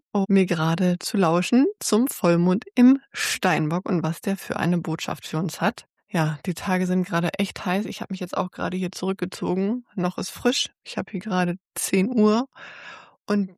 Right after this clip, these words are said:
der Vollmond ist morgen früh am dreißigsten Juni, ein Uhr sechsundfünfzig. Und ich würde sagen, wir steigen gleich mal ein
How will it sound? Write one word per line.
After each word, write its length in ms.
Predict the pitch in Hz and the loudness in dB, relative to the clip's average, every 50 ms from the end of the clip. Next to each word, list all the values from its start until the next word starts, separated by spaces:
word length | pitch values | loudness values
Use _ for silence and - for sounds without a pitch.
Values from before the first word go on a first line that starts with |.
| _ - | _ -2
der 300 | 180 180 175 175 185 185 | -2 0 0 0 -2 -4
Vollmond 840 | - - - - - - 175 170 170 175 185 185 190 196 190 - - | -4 -10 -14 -12 -2 0 2 2 2 2 0 0 0 0 -2 -4 -4
ist 300 | - 175 180 - - - | -4 -4 -4 -4 -6 -4
morgen 320 | 180 175 175 170 170 160 | -2 0 0 0 -2 -4
früh 400 | 165 - - - - 208 208 220 220 - _ | -6 -8 -8 0 2 2 2 2 0 -2 _
am 200 | 165 151 160 - - | -4 -4 -4 -6 -6
dreißigsten 800 | - 175 175 156 156 156 165 - - 190 185 - - - - - - _ _ _ _ _ | -6 -4 -2 0 -2 -2 -2 -4 -4 -6 -6 -6 -8 -14 -16 -18 -18 _ _ _ _ _
Juni, 680 | - 190 185 185 190 180 170 170 165 175 190 220 269 277 - - - - _ _ _ _ _ _ | -2 0 2 4 4 4 4 2 2 2 2 2 0 0 -6 -14 -20 -20 _ _ _ _ _ _
ein 260 | - 180 175 175 185 - | 0 0 2 2 0 -2
Uhr 200 | - 247 220 220 | -2 -2 -2 -2
sechsundfünfzig. 800 | 208 185 170 165 - - - 190 180 - 160 - - - - - - _ _ _ | -2 0 -2 -2 -2 -2 -2 -2 -2 0 -4 -4 -4 -8 -10 -12 -12 _ _ _
Und 140 | - 269 | 4 4
ich 100 | 262 285 | 4 4
würde 140 | - 262 226 | 2 2 2
sagen, 560 | 220 220 214 208 214 202 214 226 247 294 311 - _ | 2 2 4 4 4 4 4 2 2 0 -2 -6 _
wir 120 | 202 202 | -2 -2
steigen 1040 | 196 - - - - - 208 190 185 190 196 202 196 185 185 180 180 196 214 226 233 | -2 -2 -8 -10 -4 0 2 2 4 2 2 0 0 0 0 0 2 2 2 0 0
gleich 360 | 226 - 180 165 185 190 - | 0 0 0 0 0 -2 -2
mal 180 | 214 185 180 - - | -2 -2 -2 -2 -2
ein 420 | - 175 165 160 170 180 196 190 | -4 -2 -2 0 0 -2 -2 -4